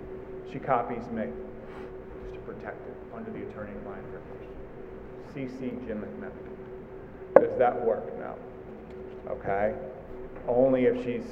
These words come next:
seeking legal advice from me is that gonna protect her. Jay and I have a very defensible system. If you guys need legal advice, he's gonna pick up the phone.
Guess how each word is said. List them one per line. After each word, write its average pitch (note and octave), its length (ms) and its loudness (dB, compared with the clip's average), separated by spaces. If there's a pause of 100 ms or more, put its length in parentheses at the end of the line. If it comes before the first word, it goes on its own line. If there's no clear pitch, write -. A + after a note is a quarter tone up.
(140)
seeking B2+ 420 2
legal A#2 260 6
advice G#2+ 460 4
from G#2+ 140 -2
me G#2+ 80 -4
is G2+ 240 -2
that G#2 220 -2
gonna F#2+ 140 -4
protect F#2+ 360 -6
her. F#2+ 60 -6 (1200)
Jay B2 220 12
and B2+ 80 10
I B2 120 6
have A#2+ 360 6
a G#2 160 4
very A#2 280 12
defensible - 760 6
system. A2 360 8
If G#2 160 -2
you A2 100 0
guys A2 340 8
need A2 240 2
legal A2 240 8
advice, G#2 440 6
he's G#2 180 -2
gonna A2 180 0
pick A2+ 220 2
up - 140 6
the - 160 8
phone. G#2 300 2